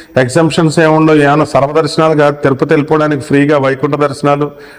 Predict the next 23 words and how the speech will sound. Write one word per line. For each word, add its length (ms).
డబ్బులు 300
ఇచ్చేసి 500
అక్కడ 280
ఆఫీసర్లు 460
మీరు 200
కుమ్మక్కైపోయి 720
ఫ్రీ 160
దర్శనాలు 460
తీసుకోవడం 460
కాదు. 320
ఆ, 260
ఆ 120
ఇప్పించినోడికి 920
మీకు, 460
ఆ 40
వెళ్ళినోళ్ళకి 720
యముడు 280
is 80
waiting. 440
One 160
day 420
will 200
come. 500